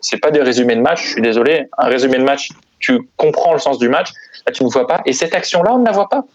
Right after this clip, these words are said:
On, on ne sait pas. Et il a fallu, du coup, il a fallu que je cherche Internet et j'ai tombé sur le top cinq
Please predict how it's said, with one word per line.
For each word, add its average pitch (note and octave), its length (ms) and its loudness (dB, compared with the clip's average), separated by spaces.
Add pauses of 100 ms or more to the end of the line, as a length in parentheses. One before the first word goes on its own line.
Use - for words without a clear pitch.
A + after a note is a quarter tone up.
(540)
On, - 160 2
on E3+ 80 2
ne F3 40 2
sait F#3 140 -2
pas. A3 220 -2 (500)
Et C#3 80 2
il C#3+ 80 4
a D#3 40 2
fallu, F#3 360 0
du C#3+ 100 2
coup, F3+ 120 0
il F#3 40 4
a D#3+ 40 2
fallu D3 100 0
que C3+ 120 -2
je D#3 60 -2
cherche - 60 -2
Internet E3 260 -2 (100)
et C#3 80 0
j'ai C#3 140 0
tombé D3 220 0
sur F3 320 0 (400)
le A#2+ 100 0
top D3+ 260 -2
cinq D#3 340 -2